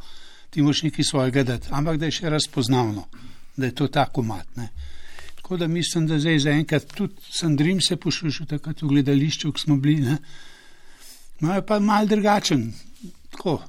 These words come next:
drugačen, ampak je še zmerom to, to, ne.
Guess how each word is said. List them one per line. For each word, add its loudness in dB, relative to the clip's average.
drugačen, 2
ampak -2
je 0
še -2
zmerom 0
to, -4
to, -6
ne. -10